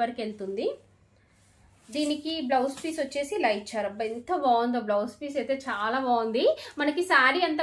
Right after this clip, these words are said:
కూడా హెవీ లుక్ ఉంది కాబట్టి బ్లౌజ్ పీస్ ఇలా సింపుల్గా బూటీస్తోని డిజైన్ చేశారు, ఎంత బాగుందో శారీ. So ఇలా మనకి చిన్న చిన్న బూటీస్ వస్తాయి, మంచి జరీ బార్డర్ అయితే ఇచ్చారండి. So చాలా బాగుంది.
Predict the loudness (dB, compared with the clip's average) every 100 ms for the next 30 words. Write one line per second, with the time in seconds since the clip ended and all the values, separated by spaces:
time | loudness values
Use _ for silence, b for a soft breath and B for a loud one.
0 | 2 4 2 2 0 -2 -2 0 0 0
1 | 0 -2 4 6 4 2 -2 -2 0 0
2 | 0 -2 -2 -2 -2 0 0 0 -2 -2
3 | -4 -4 -2 0 0 -2 0 0 -2 0
4 | 0 0 -2 -6 -2 0 0 0 -2 -2
5 | -2 0 2 0 B B B 4 8 8
6 | 6 4 2 4 4 4 0 0 2 2
7 | 2 0 -2 -2 -4 -2 0 0 -2 -4
8 | 0 2 2 2 2 2 -2 -4 -6 -6
9 | -4 -2 -2 -2 -2 -4 B B B -16
10 | -10 0 0 2 2 4 4 4 0